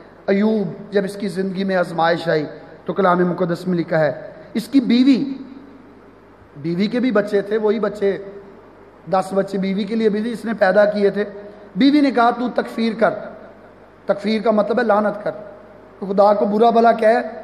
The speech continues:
"अब तेरे पास बचा ही कुछ नहीं।" तो एक अच्छा बाप होते हुए ये एक ईमानदार शख्स भी है, और कलाम में ये लिखा है कि इसने कहा, "क्या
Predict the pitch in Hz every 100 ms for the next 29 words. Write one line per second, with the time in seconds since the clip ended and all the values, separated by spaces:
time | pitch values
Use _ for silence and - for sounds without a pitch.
0 | - - - - - - 220 220 233 220
1 | 233 185 190 214 220 220 214 196 185 -
2 | - - - - - - - - - 190
3 | 196 196 214 - 220 175 175 190 190 190
4 | 196 185 185 185 190 190 190 185 180 175
5 | 180 180 - 196 - 180 175 165 143 -
6 | - - 160 160 170 170 175 175 139 -
7 | - - 170 170 170 185 165 160 143 -
8 | - - - - 160 185 180 180 170 135
9 | - - - - 214 214 202 180